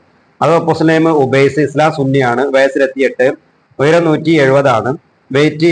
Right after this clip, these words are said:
എഴുപത്, നിറം വൈറ്റ് ആൻഡ് ഫെയർ ആണ്. വിദ്യാഭ്യാസം ഡിപ്ലോമ കഴിഞ്ഞതാണ്. ജോലി ചെയ്യുന്ന അലുമിനിയം ഫാബ്രിക്കേഷന്റെ ജോലിയാണ്. മദ്രസ ആറ് വരെ പോയിട്ടുണ്ട്. ഫസ്റ്റ് വിവാഹമാണ്.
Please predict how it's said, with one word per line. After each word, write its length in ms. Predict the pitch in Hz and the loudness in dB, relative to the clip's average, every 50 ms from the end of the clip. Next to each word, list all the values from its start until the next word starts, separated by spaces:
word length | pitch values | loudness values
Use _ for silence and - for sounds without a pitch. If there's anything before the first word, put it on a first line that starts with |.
| 151 131 | 2 2
എഴുപത്, 440 | 123 120 120 117 117 131 147 143 | 2 2 0 0 0 -2 -2 -2
നിറം 200 | 139 135 156 160 | -2 -2 0 0
വൈറ്റ് 180 | 151 143 131 135 | 0 0 0 0
ആൻഡ് 120 | 147 156 | -2 -4
ഫെയർ 260 | 135 139 131 123 123 123 | -2 0 0 0 2 2
ആണ്. 220 | 117 107 107 123 - - _ _ _ _ _ _ _ _ _ _ - - - | 0 -2 -2 -6 -10 -12 _ _ _ _ _ _ _ _ _ _ -16 -10 -6
വിദ്യാഭ്യാസം 600 | 135 123 160 147 170 165 - 175 180 180 160 - - _ _ _ - 160 139 | -4 -2 0 2 2 0 0 0 -2 -4 -6 -8 -16 _ _ _ -8 -6 -6
ഡിപ്ലോമ 340 | 139 135 - - 160 170 | -4 -2 0 0 0 0
കഴിഞ്ഞതാണ്. 500 | 160 160 147 135 139 135 131 123 120 123 139 135 131 135 | 2 0 0 0 2 2 2 2 2 0 -2 -2 0 0
ജോലി 160 | 143 156 156 | 0 0 0
ചെയ്യുന്ന 260 | 151 156 156 156 156 | -2 -2 0 0 2
അലുമിനിയം 360 | 139 127 131 135 139 143 143 - | 0 0 0 0 0 -2 -2 -2
ഫാബ്രിക്കേഷന്റെ 600 | 147 139 123 143 143 147 147 143 147 147 147 156 | -2 -2 -2 -2 0 0 -2 -2 -2 -2 -2 -2
ജോലിയാണ്. 560 | 135 131 127 123 127 127 113 110 107 117 131 - _ _ _ _ _ _ _ _ _ _ _ _ _ _ _ _ _ _ - | 0 0 0 0 0 0 0 -2 -2 -4 -8 -10 _ _ _ _ _ _ _ _ _ _ _ _ _ _ _ _ _ _ -2
മദ്രസ 280 | 131 151 160 160 160 | 0 0 0 2 2
ആറ് 180 | 175 156 151 147 | 2 2 2 2
വരെ 160 | 160 160 - | 2 0 0
പോയിട്ടുണ്ട്. 600 | - 143 139 139 135 139 123 120 117 135 - - - _ _ _ _ _ _ _ _ _ _ _ _ _ _ - | 0 0 0 0 0 -2 -2 -2 -2 -2 -2 -4 -8 _ _ _ _ _ _ _ _ _ _ _ _ _ _ -6
ഫസ്റ്റ് 240 | 139 135 135 147 151 | -6 -4 -2 0 2
വിവാഹമാണ്. 580 | 151 151 147 151 143 131 120 117 117 135 156 | 2 2 2 2 0 0 0 0 0 -2 -2